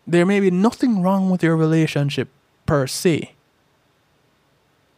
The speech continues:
but having a thought about something like this could lead to problems down the line because of a perceived difference of opinion.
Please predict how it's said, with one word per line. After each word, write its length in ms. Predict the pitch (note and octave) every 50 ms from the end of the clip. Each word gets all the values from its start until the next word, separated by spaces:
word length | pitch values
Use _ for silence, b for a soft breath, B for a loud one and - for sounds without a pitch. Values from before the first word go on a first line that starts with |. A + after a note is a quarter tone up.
| _ _ _
but 220 | D3 C#3+ C#3+ C3+ - - - _ _ _ _ _ _ _ _ _ - - -
having 360 | - - G3 F#3 F3 F3+ F3
a 80 | D#3+ D3+
thought 420 | - - - - - G#2 - -
about 320 | D3 D3 D3+ C3 G#2 -
something 360 | - - D3 C#3+ C#3 C#3+ C3 A#2+
like 220 | A#2 A2 - C3
this 260 | D3 D#3 C3+ - -
could 360 | - - - - G#3+ G3 F3
lead 320 | D#3+ D#3+ E3 F3 D#3+ D3 C#3+
to 80 | C#3+
problems 440 | C#3+ - C#3+ C3+ C3+ A#2+ C3+ C3+ B2+
down 240 | B2+ B2 B2+ A#2+ A2+
the 60 | A#2
line 380 | B2 C#3 D3+ E3+ D#3+ C3+ C#3 C#3 B B B B B
because 440 | - - - C3+ C3+ C3 B2+ C3
of 500 | B2+ B2 B2 B2 - - - - - - _ _ _ _ _ _ _ _ _ - - -
a 60 | -
perceived 760 | - D3 C#3 C#3+ C#3+ - - - E3 D3+ C#3+ C3+ - A#2+ B2
difference 380 | B2+ C3+ - - B2+ B2+ B2+ B2+
of 80 | C3+
opinion. 520 | B2+ B2+ - D#3+ D#3 D3+ C3+ A#2 A2+ C#3